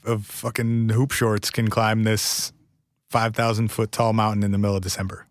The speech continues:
And so the, the documentary follows, like, from when they show up,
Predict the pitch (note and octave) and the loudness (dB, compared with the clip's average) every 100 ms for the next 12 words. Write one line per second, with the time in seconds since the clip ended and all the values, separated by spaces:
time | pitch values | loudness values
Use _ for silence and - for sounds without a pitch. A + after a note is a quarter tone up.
0 | _ _ _ _ _ _ _ _ _ _ | _ _ _ _ _ _ _ _ _ _
1 | _ _ A2+ A2 G#2+ G#2+ G#2 - - _ | _ _ 0 2 2 2 0 -2 -8 _
2 | _ _ _ _ _ _ _ _ _ - | _ _ _ _ _ _ _ _ _ -6
3 | - A2 A2+ A#2 A#2+ B2 A#2+ B2+ A#2+ G#2+ | 0 0 2 2 2 2 2 2 2 0
4 | A2+ G#2+ A2 G2+ - G2+ F#2+ - A2+ G#2 | 0 0 2 0 -2 -2 -4 -6 -2 0
5 | G#2 G#2 G#2 - A2+ A2+ A2+ | 0 2 0 0 0 0 0